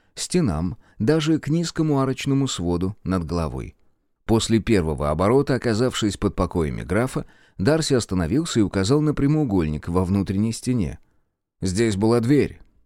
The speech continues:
«Да, ваша светлость. Двери находились на каждом этаже, но теперь, как вы видите, все они надежно заложены». «И в какие помещения они вели?» «В канцелярию графства. Личный кабинет графа, конторы клерка, коменданта замка на первом этаже.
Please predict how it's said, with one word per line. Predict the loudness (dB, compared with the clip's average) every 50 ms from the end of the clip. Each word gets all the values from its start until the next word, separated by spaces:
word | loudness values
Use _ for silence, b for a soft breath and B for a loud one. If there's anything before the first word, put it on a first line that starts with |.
| _ _ -6
«Да, | -2 2 2 4 4 2
ваша | 2 0 -2 -2 -2 -4
светлость. | -2 -2 -4 -4 -4 -4 -6 -6 -8 -12 -16 b b b b b b
Двери | 0 2 4 4 4 4 2
находились | 2 2 2 2 4 4 2 2 0
на | 0 -2 0
каждом | 0 0 0 2 2 0 0 2
этаже, | 0 0 0 0 0 2
но | 0 0
теперь, | -2 0 0 0 0 0
как | -2 -2 -2 -2
вы | -4 -4
видите, | -2 -2 -2 -2 -2 -4 -2 -4 -4 b b b b b
все | b 0 2 2 2
они | 4 2 2 2
надежно | 2 2 4 4 2 2 2 2 0 2
заложены». | 2 2 2 2 2 0 0 -2 -2 -2 -2 -2 -4 -8 -14 _ _ _ _ _ _ _ _ _ _ _ _ _ -2
«И | 0 2 2 2
в | 2
какие | 2 0 0 2 2 2
помещения | 2 2 2 2 2 2 2 2 2 2 2
они | 0 0 -2 -2
вели?» | -2 -2 -2 -4 -4 -6 -8 -14 _ _ _ _
«В | -12 -2
канцелярию | 0 0 0 2 2 2 4 4 6 6 6 6
графства. | 6 4 4 2 2 0 -4 -6 -6 -6 -6 b b b b b b b
Личный | 2 2 2 2 2 0 0 2
кабинет | 2 2 2 2 2 2 0 2
графа, | 2 2 2 2 2 0 -2 -4
конторы | -2 -2 -2 0 0 2 2 2 2 2
клерка, | 2 2 2 4 4 2 0 -2 -4 -2
коменданта | 0 2 2 2 4 4 2 2 2 2 0 2
замка | 2 2 2 2 0 0 0
на | 0 0
первом | 0 0 0 0 0 -2
этаже. | 0 -2 -2 -2 -2 -4 -6